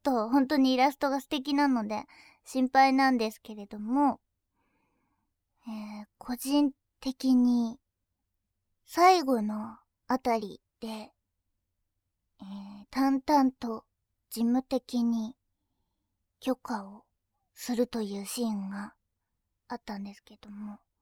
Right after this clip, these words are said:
そことか、個人的に好きだし、よく読めたかなって、個人的に <laughs> 思っています。聞いてください。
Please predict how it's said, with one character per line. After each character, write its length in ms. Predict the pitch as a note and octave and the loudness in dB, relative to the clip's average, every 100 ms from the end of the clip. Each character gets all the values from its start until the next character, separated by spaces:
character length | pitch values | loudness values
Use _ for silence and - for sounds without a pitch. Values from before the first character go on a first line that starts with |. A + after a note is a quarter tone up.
| _ _ _ _ _ _ | _ _ _ _ _ _
そ 120 | - | -14
こ 160 | B3 C#4 | -6 -4
と 140 | - | -2
か、 320 | - - - _ _ _ _ _ _ - | -4 -8 -16 _ _ _ _ _ _ -8
個 160 | C#4+ | -4
人 280 | A3 A#3 B3+ | -2 2 2
的 420 | - B3 - A#3 | 0 -6 -6 -2
に 280 | A3+ A3+ G#3 _ _ _ _ _ _ _ _ _ | 0 0 -4 _ _ _ _ _ _ _ _ _
好 160 | - - | -20 -6
き 160 | B3+ | -2
だ 140 | A3 G#3+ | -2 -4
し、 400 | - B3 B3 - _ _ _ _ _ _ | -4 -2 -2 -4 _ _ _ _ _ _
よ 180 | B3 D4 | 2 2
く 140 | - D4+ | 2 6
読 160 | B3+ | 8
め 160 | C#4+ B3+ | 8 6
た 140 | D#4+ | 2
か 160 | - D4+ | 4 6
な 200 | C#4 D4 | 6 6
っ 60 | - _ | 2 _
て、 260 | D#4 C4 G#3 - - _ _ | 2 2 2 -6 -20 _ _
個 180 | - D4+ | -4 2
人 300 | B3 - E4+ | 4 8 8
的 360 | D4 E4+ D#4+ D4+ | 6 0 0 2
に 260 | E4 D#4 - _ _ | 4 2 -4 _ _
<laughs> 680 | - G5 - - - - - | -10 -8 -6 -6 -8 -14 -2
思 280 | C4+ C#4+ C4+ | 4 8 8
っ 100 | C#4 | 6
て 220 | - D4+ | 2 2
い 80 | A#3+ | 4
ま 220 | A#3 B3+ | 4 2
す。 280 | C4 A#3+ - _ _ _ _ _ _ _ _ _ _ - | 0 -4 -6 _ _ _ _ _ _ _ _ _ _ -6
聞 180 | B3+ B3 | -2 0
い 60 | |
て 120 | C4+ | 0
く 140 | C4 D4 | -2 2
だ 180 | C4 D4+ | 4 4
さ 220 | E4 D4 | 6 6
い。 120 | - | 4